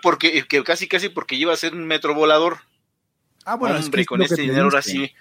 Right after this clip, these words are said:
Speaker 1: O sea, por favor, es puro, es un vil cue-, pero es que es un vil cuento. O sea, a ver, a ver,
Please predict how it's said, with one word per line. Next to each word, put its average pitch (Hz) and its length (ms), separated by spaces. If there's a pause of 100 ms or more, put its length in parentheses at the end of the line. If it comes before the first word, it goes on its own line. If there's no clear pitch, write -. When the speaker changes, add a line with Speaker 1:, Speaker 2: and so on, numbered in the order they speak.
(140)
Speaker 1:
O - 60
sea, 143 160
por 143 140
favor, 160 340
es 208 100
puro, 233 400
es - 180
un 277 200
vil 214 220
cue-, - 240 (800)
pero 233 140
es 277 80
que 320 80
es - 80
un 311 100
vil 277 160
cuento. 185 380
O 151 80
sea, 156 140
a 151 40
ver, 160 260
a 127 100
ver, 139 200